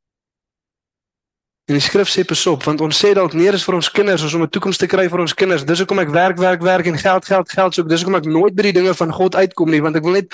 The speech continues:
sorg vir my familie." En God sê, "Dit gaan dood in jou en in jou kinders produseer.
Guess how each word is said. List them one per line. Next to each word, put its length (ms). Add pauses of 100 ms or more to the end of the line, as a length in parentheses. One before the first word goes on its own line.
(120)
sorg 400
vir 100
my 120
familie." 500 (920)
En 120
God 220
sê, 160
"Dit 180
gaan 260 (440)
dood 440
in 260
jou 340 (460)
en 140
in 100
jou 120
kinders 360
produseer. 680